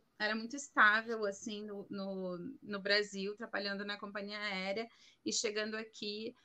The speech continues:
sem ter o que fazer. Eu sempre tive muito esse espírito de empreender, desde, eu, eu digo pra minha filha, outro dia ela tava falando, "Ai, mãe, tô querendo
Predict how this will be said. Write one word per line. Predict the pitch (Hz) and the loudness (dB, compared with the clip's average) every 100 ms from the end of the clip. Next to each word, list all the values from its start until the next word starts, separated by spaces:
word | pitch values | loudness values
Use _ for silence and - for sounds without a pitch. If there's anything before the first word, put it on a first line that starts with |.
| _ | _
sem | - - 220 233 | -6 -2 -2 2
ter | 226 | 2
o | 226 | 2
que | 220 233 | 0 -8
fazer. | - 220 202 196 190 226 - _ _ _ | 0 0 2 2 2 0 -6 _ _ _
Eu | 254 | 4
sempre | 262 277 311 | 6 4 2
tive | 294 285 262 | 0 0 0
muito | 269 254 269 | 2 0 -2
esse | 269 | -6
espírito | 262 - 233 233 254 | -8 -6 -8 -6 -6
de | 233 233 | -4 -2
empreender, | 240 247 233 247 220 196 | -2 0 0 2 4 2
desde, | 185 196 226 220 226 208 | 2 0 0 -2 -4 -2
eu, | 208 190 | -4 -4
eu | 214 | -6
digo | 196 208 | -6 -6
pra | 233 226 | -4 -2
minha | 214 214 | -2 -4
filha, | 208 208 208 214 | -8 -8 -2 -2
outro | 208 208 | -2 -6
dia | 196 | -4
ela | 208 208 | -2 -2
tava | 208 202 | -2 -2
falando, | 220 214 220 | -2 0 2
"Ai, | 254 | 4
mãe, | 262 233 226 | 4 2 -2
tô | 240 | -2
querendo | 240 220 226 240 240 233 226 | 0 0 2 2 2 0 -2